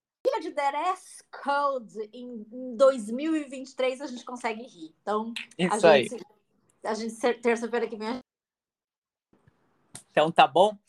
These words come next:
Speaker 2: Beijo grande pra todos. Deixa sua crítica, seu comentário, que eles são muito
Speaker 1: Mas,
Speaker 2: bem aceitos.
Speaker 1: mas pra deixar, tem que ir lá no Instagram, que da Fabi é
Speaker 2: Fabi Repórter.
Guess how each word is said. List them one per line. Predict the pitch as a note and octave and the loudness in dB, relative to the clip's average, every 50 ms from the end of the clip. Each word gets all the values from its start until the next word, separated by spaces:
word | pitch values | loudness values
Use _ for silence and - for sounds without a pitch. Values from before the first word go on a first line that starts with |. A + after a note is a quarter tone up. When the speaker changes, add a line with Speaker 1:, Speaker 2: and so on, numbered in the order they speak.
| _ _ _ - - - - - | _ _ _ -20 -20 -20 -12 -2
Speaker 2:
Beijo | E3 G3+ C4 D4 A3 B3+ C4 | 4 6 6 6 6 2 2
grande | A3 A#3+ B3 B3 A#3+ A#3 A3+ | 4 6 6 4 4 0 -2
pra | G3+ G#3 G#3+ | 0 0 0
todos. | - A#3+ A#3 A#3+ A3+ A3+ - _ _ _ _ - | 0 0 -2 -2 -4 -6 -10 _ _ _ _ -6
Deixa | B3 D#4 E4 D#4+ D4+ C4 | -2 -2 -2 -2 -4 -6
sua | - C4 - | -2 -2 -2
crítica, | - - A#3 B3 B3 A#3 A3+ - - A3 G#3+ | -2 -4 -10 -8 -8 -10 -10 -8 -6 -6 -4
seu | - C4+ C4 B3+ | 0 0 0 2
comentário, | - A#3 G3+ G#3 G3+ G3+ G3+ G#3+ G3+ G#3 G3+ G3+ G3+ G#3 G3+ _ _ _ _ _ _ - | 2 0 -2 -4 -8 -6 0 2 4 4 4 4 0 -4 -12 _ _ _ _ _ _ -12
que | C4 | -12
eles | C4+ A#3+ A#3 A3+ | -10 -10 -8 -6
são | C4 A#3+ | -6 -6
muito | A3+ A#3+ A#3+ | -2 2 4
Speaker 1:
Mas, | C#4 D4+ E4 F#4 - - - | 6 6 6 4 0 -4 -12
Speaker 2:
bem | - G#3 | -16 -18
aceitos. | - - _ - - - - - _ - | -18 -20 _ -18 -12 -12 -12 -12 _ -10
Speaker 1:
mas | G#3 A3+ B3 C4 C#4+ C#4+ - - | -2 0 2 2 2 0 -2 0
pra | - C#4 C#4+ C#4 | 4 6 6 6
deixar, | B3+ C#4 C4+ C4+ - - C4+ B3+ B3+ - _ _ _ _ _ _ _ _ _ _ _ _ _ _ _ _ _ _ _ _ _ _ _ - - D#4 C#4+ C#4+ D4 D4 - | 4 0 -4 -4 -6 -4 -4 -4 -4 -6 _ _ _ _ _ _ _ _ _ _ _ _ _ _ _ _ _ _ _ _ _ _ _ -8 -6 -4 -4 -4 -6 -10 -14
tem | - C#4 C4 | -14 -14 -14
que | B3+ - | -10 -6
ir | |
lá | D4 B3+ C4 C4+ C#4 | -4 -2 -2 -2 -4
no | D4 D4 | -8 -12
Instagram, | D4+ D4 - C#4+ C4 B3 G#3+ A3 A3 G#3+ A3 A3 A#3 A#3+ B3+ C4+ C#4+ E4+ G4 _ _ - _ _ _ _ _ | -16 -12 -8 -8 -6 -6 -6 -8 -6 -6 -6 -6 -6 -4 -4 -4 -4 -6 -8 _ _ -20 _ _ _ _ _
que | - - C4 C4 | -18 -12 -10 -6
da | A#3 G#3+ B3+ B3 | -2 0 0 0
Fabi | B3 - C4 A#3 G#3 G#3 C4+ D4 C#4 | 2 0 -2 -2 -2 -4 -6 -2 -2
é | B3 B3 C4 D4+ A4 A4+ _ _ _ _ _ _ _ _ _ _ _ _ | -2 0 -2 -4 -6 -8 _ _ _ _ _ _ _ _ _ _ _ _
Speaker 2:
Fabi | - E3+ D#3+ G3 | -2 -2 -2 -2
Repórter. | G3+ F3 F3+ - F3 F#3+ A3+ A3+ - C#4+ D4+ E4 | -4 -4 -2 4 6 6 6 6 4 2 0 0